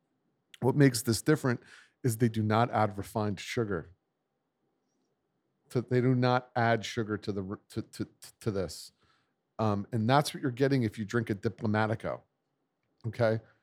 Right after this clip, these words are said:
Which to me, listeners, if you like Diplomatico, feel free to hate me, but it's shit. It is absolute shit. This is an actual spirit that's distilled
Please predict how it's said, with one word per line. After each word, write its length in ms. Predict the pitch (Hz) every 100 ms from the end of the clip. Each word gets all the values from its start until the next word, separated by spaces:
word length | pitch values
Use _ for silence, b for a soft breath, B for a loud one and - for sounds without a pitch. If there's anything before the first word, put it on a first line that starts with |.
| b b -
Which 260 | 127 - -
to 100 | 135
me, 420 | 160 175 160 160 _ _ _ _ _ _ _ -
listeners, 560 | 120 117 139 139 123 -
if 120 | 117
you 80 | 113
like 240 | 110 110 -
Diplomatico, 840 | 127 120 113 110 117 - 139 143 - -
feel 140 | 147
free 200 | 147 147
to 100 | 139
hate 240 | 131 151
me, 140 | 107 90 -
but 100 | 143
it's 120 | -
shit. 440 | - 214 - - -
It 60 | 123
is 160 | 120 -
absolute 540 | 123 123 - 139 139
shit. 380 | - - 165 - b b b b
This 360 | 117 127 185 -
is 160 | 180 147
an 100 | 143
actual 520 | 160 147 - 165 170
spirit 480 | - - 117 117 - _ _ _ _ -
that's 220 | 120 -
distilled 720 | - 117 - - 135 139 147